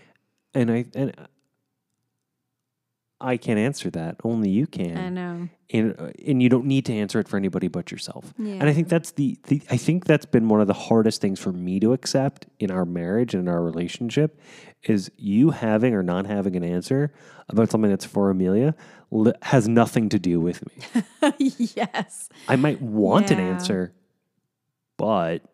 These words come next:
Speaker 1: at the end of the day, it's none of my business. It, the, my business is that I care and I want you to feel supported and loved and
Speaker 2: Aw,
Speaker 1: to feel like
Speaker 2: thanks.
Speaker 1: you have the ability and safe place to flourish.
Speaker 2: Yeah.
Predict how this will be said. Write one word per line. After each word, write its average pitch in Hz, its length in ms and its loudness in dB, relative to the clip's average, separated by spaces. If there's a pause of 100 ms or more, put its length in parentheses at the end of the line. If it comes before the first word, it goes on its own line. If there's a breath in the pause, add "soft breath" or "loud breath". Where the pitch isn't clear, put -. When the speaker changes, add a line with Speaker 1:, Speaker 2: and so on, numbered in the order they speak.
(440)
Speaker 1:
at 113 260 -2
the 107 120 0
end 98 160 -2
of 87 120 -8
the 95 80 -6
day, 95 720 -2 (120)
it's - 200 -8
none 98 260 -4
of 85 160 -10
my 85 160 -16 (160)
business. - 500 -2
It, - 280 -2
the, 123 140 4
my 117 180 4
business 113 340 2
is 101 100 -2
that 92 140 0
I 82 60 -6
care 110 360 0
and 95 80 2
I 90 60 2
want 90 240 -2
you 101 60 -2
to 90 80 -4
feel 95 180 -6
supported 92 540 -4
and 85 100 -10
loved 87 440 -6
and 87 600 -14
Speaker 2:
Aw, 220 140 -6
Speaker 1:
to 202 120 -8
feel 117 160 2
like 98 100 0
Speaker 2:
thanks. - 60 -4
Speaker 1:
you 104 80 2
have 90 100 -4
the 95 120 0
ability 92 600 0
and 85 100 -8
safe 92 300 -4
place 92 320 -6
to - 100 -14
flourish. 135 720 0
Speaker 2:
Yeah. 170 360 -8